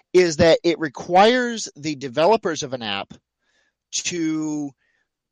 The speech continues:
go about packaging and distributing and et cetera a completely different way. So it puts the work basically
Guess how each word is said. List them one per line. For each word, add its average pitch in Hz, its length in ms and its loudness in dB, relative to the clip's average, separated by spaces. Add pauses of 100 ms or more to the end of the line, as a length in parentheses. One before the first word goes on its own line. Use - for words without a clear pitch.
go 190 220 2
about 160 540 4 (140)
packaging 160 920 -6
and 135 260 -8
distributing 143 840 -6
and 120 100 -10
et 113 100 -12
cetera 143 480 -2
a 123 100 -4
completely 175 540 -8
different 143 320 -10
way. 127 260 -2
So - 180 -4
it 110 80 -10
puts - 280 -4
the 156 380 -2
work 151 480 0
basically 160 480 -4